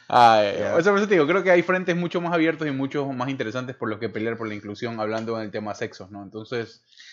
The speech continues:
Speaker 1: eh, si, eh, consejo, si quieren tomarlo, no, eh, nada, o sea, nada, ni crítica ni, ni mucho menos. Eh,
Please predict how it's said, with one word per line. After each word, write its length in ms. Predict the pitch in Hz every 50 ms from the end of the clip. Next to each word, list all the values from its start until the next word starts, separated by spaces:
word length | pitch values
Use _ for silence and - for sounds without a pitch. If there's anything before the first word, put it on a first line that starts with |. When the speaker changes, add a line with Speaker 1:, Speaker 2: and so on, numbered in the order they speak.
| - - - _
Speaker 1:
eh, 600 | - 127 131 131 135 135 131 131 131 127 127 123 123
si, 260 | - 131 123 117 113 - _ _ _ _ _ _
eh, 200 | - 117 98 85 -
consejo, 840 | 135 131 127 - 180 196 196 185 190 190 196 185 175 156 135 120 -
si 100 | - 123
quieren 160 | 104 135 135 139
tomarlo, 380 | 143 139 139 147 151 143 135
no, 300 | 139 165 151 123 107 101 101
eh, 560 | 107 107 104 101 101 98 98 95 95 95 - - - _
nada, 600 | - 107 110 120 123 131 139 139 127 117 110 104 95
o 60 | 104
sea, 100 | 113 131 113
nada, 280 | 113 117 120 127 131
ni 320 | 123 117 113 110 113 110 -
crítica 420 | - 135 147 139 156 151 147 135
ni, 160 | 120 113 107
ni 80 | 107 107
mucho 260 | 110 113 113 - 120
menos. 460 | 113 120 117 107 95 92 - - - - -
Eh, 320 | - 92 101 101 95 90